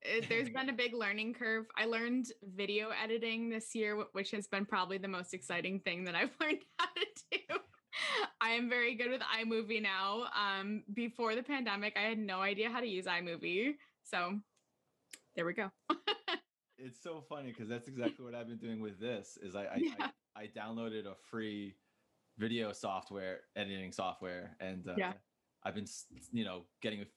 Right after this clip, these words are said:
Speaker 2: acquainted with that, and now, now I'm like, <laughs> I'm having so much fun making videos.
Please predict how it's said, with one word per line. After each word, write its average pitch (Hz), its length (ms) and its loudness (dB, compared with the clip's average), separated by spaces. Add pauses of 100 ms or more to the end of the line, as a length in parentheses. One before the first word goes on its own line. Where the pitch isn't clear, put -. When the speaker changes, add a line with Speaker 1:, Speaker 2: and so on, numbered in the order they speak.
(400)
Speaker 2:
acquainted 110 400 -2
with 90 140 -10
that, 107 260 0
and 101 120 -8
now, 110 320 2
now 123 220 0
I'm 127 80 -2
like, 117 240 -2
<laughs> - 60 -10
I'm 135 80 -8
having 131 320 -2
so - 100 -8
much 117 240 -6
fun 117 220 0
making 113 360 -4
videos. 110 640 -8